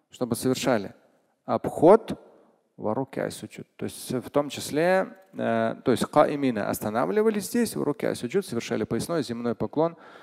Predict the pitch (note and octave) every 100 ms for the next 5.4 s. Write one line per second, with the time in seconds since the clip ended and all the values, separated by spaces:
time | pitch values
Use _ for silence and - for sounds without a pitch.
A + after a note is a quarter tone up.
0 | - - - G#2+ - C3 G#2+ G2 G#2 F#2
1 | D2+ F2+ - _ _ _ _ _ _ _
2 | _ _ _ _ _ _ _ _ _ _
3 | - E3 D#3+ D#3 B2+ C3+ G#2+ B2 B2 -
4 | F#3 G#3+ B2+ - D#3+ G3+ F3+ C3+ D3+ D#3
5 | C#3 - D#3+ D3+